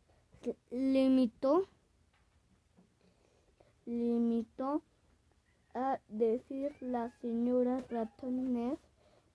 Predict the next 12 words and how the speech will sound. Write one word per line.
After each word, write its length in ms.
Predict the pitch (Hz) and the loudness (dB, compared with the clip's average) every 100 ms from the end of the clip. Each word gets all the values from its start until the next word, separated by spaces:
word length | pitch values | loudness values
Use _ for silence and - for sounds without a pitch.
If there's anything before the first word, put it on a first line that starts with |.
| - | -4
Llevó 640 | 240 233 226 220 233 262 302 - - - _ - | 2 4 4 2 0 0 -2 -14 -20 -20 _ -6
al 460 | 277 269 233 247 - _ _ _ _ _ - _ - - - | 0 2 4 2 0 _ _ _ _ _ -20 _ -20 -18 -6
profesor 800 | 262 247 247 247 262 254 254 - | -2 -2 -2 -4 -2 -2 -2 -6
hacia 640 | - 254 269 _ 247 220 226 - _ _ | -4 -4 -6 _ -8 -6 -6 -12 _ _
dos 400 | 214 233 254 226 - 82 | -8 2 6 6 2 0
hombres 640 | 311 311 269 247 240 240 - _ _ _ _ _ - | 4 6 6 6 6 4 0 _ _ _ _ _ -2
que 260 | 269 247 | 2 4
rodaban 1500 | 240 247 240 240 269 - - _ 226 269 254 233 233 226 240 - _ _ - | 4 4 4 2 -2 -14 -20 _ -8 -2 -2 -2 -2 0 -2 -4 _ _ -6
a, 400 | 180 285 262 269 _ _ _ - - - | 0 4 2 0 _ _ _ -14 -14 -12
digo, 360 | 220 233 233 233 | -6 -2 2 2
rodaban 800 | 233 240 226 269 262 247 254 254 | 4 4 4 0 2 2 4 4
los 200 | 240 | 2